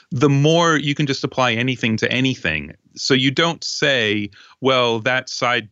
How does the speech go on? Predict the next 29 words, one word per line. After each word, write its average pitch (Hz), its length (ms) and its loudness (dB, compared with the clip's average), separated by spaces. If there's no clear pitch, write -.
chain 104 560 -4
de-essing 110 580 -2
thing 98 300 -2
is 90 160 -4
an 101 80 0
E 101 80 2
D 98 180 2
M 120 200 0
thing." 90 240 -2
Like, 98 180 0
no, 139 240 2
that's 131 320 -2
a 123 160 0
low-end 117 1000 0
definition 110 640 -2
thing 90 500 -2
if 90 160 -4
I 95 60 2
really 98 260 0
need 92 220 0
to 92 80 -2
do 135 180 4
it. 101 240 0
So 127 220 0
whenever 143 360 0
you're 127 160 0
having 117 200 -2
a 107 60 -6
problem 107 640 -2